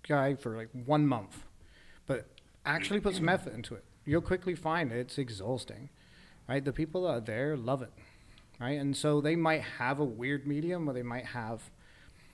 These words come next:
I don't know, like, it doesn't matter. Like, the camera doesn't matter. It really, people get so hung up on that. Like, that's the one thing the old guards used to get really hung up on was, like, if it's not medium format, it's not photography.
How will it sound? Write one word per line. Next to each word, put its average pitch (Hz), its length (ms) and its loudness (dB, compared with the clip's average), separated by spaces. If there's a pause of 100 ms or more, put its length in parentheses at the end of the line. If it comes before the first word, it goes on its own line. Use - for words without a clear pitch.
(640)
I 110 60 -6
don't 185 180 -6
know, 202 120 -4
like, 113 220 -4 (200)
it - 40 -10
doesn't 175 220 -2
matter. 120 340 -2
Like, 131 140 -2
the 147 60 -4
camera 185 340 -2
doesn't 160 180 0
matter. 135 360 2
It 135 100 -4
really, 151 460 2 (760)
people 185 200 2
get 175 160 2
so 160 120 0
hung 139 200 0
up 127 120 -4
on 117 80 -4
that. 104 160 -10 (520)
Like, 127 100 -4
that's 151 140 2
the 165 80 -2
one 147 200 4
thing 147 180 0
the 131 100 2
old 143 220 4
guards 127 320 0
used 127 180 -6
to 127 60 -6
get 117 100 -4
really 117 160 -8
hung 120 180 -4
up 110 140 -8
on 113 80 -4
was, 107 140 -8
like, 110 180 -8
if 139 120 -12
it's 123 140 -12
not 175 180 0
medium 165 280 0
format, 127 560 0 (380)
it's - 140 -4
not 117 220 -2
photography. 110 600 -12